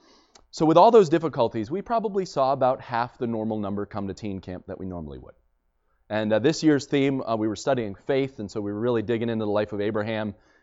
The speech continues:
And, uh, it was a transcontinental railroad theme, like I said, just cutting edge, like, you know, nail-biting excitement. Um, but, but I try to,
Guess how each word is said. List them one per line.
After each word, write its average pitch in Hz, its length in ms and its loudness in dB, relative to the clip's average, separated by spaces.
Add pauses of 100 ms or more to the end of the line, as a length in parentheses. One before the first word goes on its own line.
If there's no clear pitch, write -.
And, 98 260 -6
uh, 95 80 0
it 90 80 -2
was 95 160 -4
a 92 40 -8
transcontinental 110 680 -4
railroad 113 440 2
theme, 113 200 -2
like 98 180 -4
I 107 60 -2
said, 107 280 -2
just - 200 -12
cutting 104 320 -2
edge, 95 280 -6
like, 87 300 -6
you 101 100 -8
know, 90 120 -4
nail-biting 95 760 -4
excitement. 101 520 -6 (320)
Um, 127 400 8 (360)
but, 151 200 6
but 156 100 8
I 156 120 6
try 180 240 6
to, 143 200 4